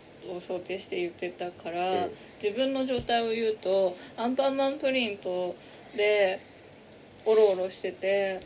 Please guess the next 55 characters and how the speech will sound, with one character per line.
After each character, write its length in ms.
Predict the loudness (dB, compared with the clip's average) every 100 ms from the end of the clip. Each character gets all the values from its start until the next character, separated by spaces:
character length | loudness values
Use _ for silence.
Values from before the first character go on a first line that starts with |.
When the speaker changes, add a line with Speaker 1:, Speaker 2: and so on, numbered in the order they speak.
| -12
Speaker 1:
な 60 | -10
ん 60 | -8
か 120 | -8
こ 160 | -4
の 120 | -2 0
ま 120 | 0
ま 160 | 0
じ 80 | 2
ゃ 60 | 2
い 60 |
け 160 | 2 0
な 180 | 2 2
い 60 |
の 80 | 2
は 140 | 2 0
わ 80 |
か 140 | 2 4
る 140 | 2
け 140 | 2 0
ど、 300 | 2 0 0
何 300 | -2 0 -2
を 60 |
着 120 | -4 -4
た 160 | -2
ら 100 | 0
い 60 | -2
い 20 |
か 140 | -4 -4
わ 120 | -4
か 160 | -4
ら 120 | -4 -4
な 360 | -4 -4 -4
い 40 | -8
っ 40 |
て 240 | -14 -12
思 280 | -8 -6 -6
っ 40 | -8 -12 -8
て、 400 | 0 2 2 0 -6 -20 -20 -20 -20 -20 -20 -20 -20 -18 -18 -12
本 100 | -10
当 120 | -4 0
は 140 | 0
ア 60 | 0
ン 80 | -2
パ 180 | -2
ン 120 | -2 -4
マ 80 | -6 -6 -6 -10 -16 -20 -20 -20 -20 -20 -20 -20 -20 -20 -20 -20 -20 -20 -20 -20 -20 -20 -20 -18
ン 60 | -12
に 480 | -8 -6 -6 -8 -12 -18 -20 -20 -12
愛 100 | -6
着 320 | -6 -4 -4
が 120 | -2
あ 60 | -2
る 100 | -2
け 160 | -8
ど 580 | -8 -8 -8 -8 -8 -10